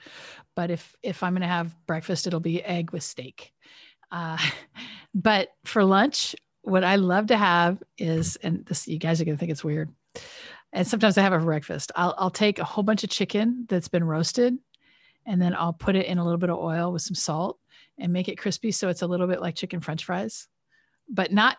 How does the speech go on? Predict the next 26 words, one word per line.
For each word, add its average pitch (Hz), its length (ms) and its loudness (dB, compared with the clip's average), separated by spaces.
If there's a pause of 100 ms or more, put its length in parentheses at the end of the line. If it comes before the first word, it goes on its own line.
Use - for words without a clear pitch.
deep 220 160 0
fried. 139 320 -2 (260)
Okay. 175 260 -2
But 180 140 0
it's - 180 -6 (200)
pan, 220 440 0 (200)
you 208 140 -6
know, 170 80 -6
pan 190 240 -4
seared. 196 340 -4 (800)
And 196 100 -4
then 202 60 0
I'll 208 80 -4
take 240 140 -2
an 233 60 -2
avocado 196 500 -2
and 190 100 -6
I'll 165 80 -8
mush 180 200 -6
that 175 140 -6
up 175 280 -8
and 180 120 -6
I'll 165 80 -8
put - 200 -8
it - 100 -10
together. 156 420 -14